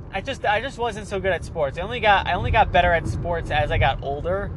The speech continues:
I was a very small, tiny kid. So, like, I was small and I, I wasn't good at basketball.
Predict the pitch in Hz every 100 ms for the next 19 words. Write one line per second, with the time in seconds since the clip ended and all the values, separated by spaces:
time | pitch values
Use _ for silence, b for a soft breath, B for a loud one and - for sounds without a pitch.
0 | B B B 147 160 170 190 - - -
1 | 175 175 175 165 - 175 165 151 - 151
2 | 127 - 135 139 139 147 156 156 147 -
3 | - 214 208 202 196 190 165 139 139 131
4 | B B B B - 156 202 226 214 190
5 | 175 135 151 143 139 151 139 147 139 131
6 | 135